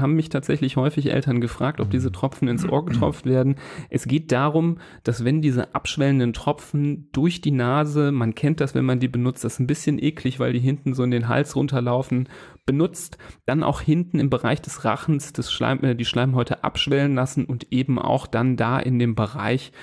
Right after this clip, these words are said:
von diesem Gang. Also wer schon mal so richtig fies erkältet war, kennt das, wenn er mal Nasentropfen benutzt hat, dass dann irgendwann so zwanzig Minuten später auf einmal das Ohr so ploppt,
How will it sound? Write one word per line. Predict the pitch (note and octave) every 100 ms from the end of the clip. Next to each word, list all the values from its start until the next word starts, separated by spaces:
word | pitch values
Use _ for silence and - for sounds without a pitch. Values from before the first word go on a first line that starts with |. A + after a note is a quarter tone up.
| - -
von | - B2 B2 A#2+
diesem | A#2+ A#2 A#2 A2+ A2+ _
Gang. | - A2 G2+ F#2
Also | B2 G#2+ A2+ G#2+ - -
wer | -
schon | B2+ C#3+
mal | C3
so | A#2
richtig | D#3 D#3+ D#3+ -
fies | D#3+ E3
erkältet | - D3 D3 D3
war, | B2+
kennt | - - B2+ D#3+
das, | D#3+ D#3+ - - - -
wenn | B2
er | B2+
mal | B2+
Nasentropfen | B2 B2 C#3+ C#3+ C#3 C3+ B2
benutzt | A#2+ C3 D#3 - D3
hat, | D3+ -
dass | C3+
dann | B2 B2
irgendwann | C3 D#3+ D3 C3+ C#3+
so | C3+ C3 B2+
zwanzig | - B2+ C#3+ C#3
Minuten | C3 B2+
später | - C3 C3+
auf | B2
einmal | G#2 B2
das | A#2+ -
Ohr | B2 C3
so | A#2
ploppt, | G#2+ - A#2 D#3 -